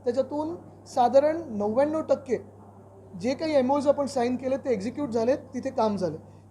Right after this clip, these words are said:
दोन मला वाटतं चायनीज कंपनी होत्या, त्यांना एमईएनीच सांगितलं की ह्यांच्याबरोबर करार तुम्ही करू नका, पुढे एक्झिक्यूट करू नका, ते आपण थांबवलं होतं. ह्याच्याही पुढे जाऊन डॅव्हॉसमध्ये आत्ता मेमध्ये गेल्यानंतर मी,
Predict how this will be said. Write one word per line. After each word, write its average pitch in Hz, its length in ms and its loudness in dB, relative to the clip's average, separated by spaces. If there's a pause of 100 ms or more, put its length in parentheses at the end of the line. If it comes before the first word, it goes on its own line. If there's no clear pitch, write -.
दोन 254 280 2
मला 294 220 -2
वाटतं 285 240 -2
चायनीज 254 360 -2
कंपनी 269 300 -2
होत्या, 262 200 0
त्यांना 277 320 0
एमईएनीच 294 540 -2
सांगितलं 254 360 -4
की 277 140 -8
ह्यांच्याबरोबर 262 540 2
करार 233 340 0 (200)
तुम्ही 254 160 -6
करू 247 200 0
नका, 254 220 -2
पुढे 254 220 -2
एक्झिक्यूट 240 380 -4
करू 247 160 -4
नका, 240 260 -2 (340)
ते 294 60 2
आपण 302 180 0
थांबवलं 220 400 2
होतं. - 160 -8 (480)
ह्याच्याही 330 320 0
पुढे 311 280 0
जाऊन 196 200 0 (560)
डॅव्हॉसमध्ये 262 680 4
आत्ता 240 220 2
मेमध्ये 262 540 4
गेल्यानंतर 190 540 0
मी, 247 340 -2